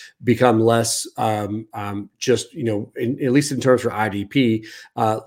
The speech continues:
less reliant on just getting sacks. He's picked up his tackle for as well. But yeah, great. I, I, I didn't realize the matchup was that great. That's, that, that's a phenomenal matchup. So let's, uh, let's hopefully,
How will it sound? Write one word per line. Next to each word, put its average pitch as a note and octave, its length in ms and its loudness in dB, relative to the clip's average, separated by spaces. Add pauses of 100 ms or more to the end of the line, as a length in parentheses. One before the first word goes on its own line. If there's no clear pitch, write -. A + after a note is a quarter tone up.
(120)
less B2+ 300 4
reliant A2+ 560 2
on G#2+ 320 -2
just A#2+ 360 0
getting G2+ 280 -6
sacks. G#2+ 400 -8
He's A2 160 -6
picked A2+ 240 -10
up G2 60 -14
his G2 100 -16
tackle F#2 320 -12
for F#2+ 160 -12
as F#2 100 -14
well. F#2+ 120 -12
But G#2+ 120 -8
yeah, G#2+ 180 -2
great. G#2+ 300 -6
I, A2 160 -4 (100)
I, G#2+ 160 -2 (220)
I C3 80 0
didn't C3+ 160 2
realize B2 300 2
the G#2 60 -6
matchup A2 420 -6
was F#2+ 160 -8
that G#2+ 240 -8
great. E2+ 260 -10
That's, - 320 -10 (120)
that, G#2+ 180 -10
that's A2+ 200 -8
a F#2+ 220 -8
phenomenal F#2 420 -10
matchup. F2 400 -14
So - 140 -16
let's, F2+ 300 -12
uh, F2+ 220 -8 (340)
let's A#2 140 0
hopefully, G#2+ 440 2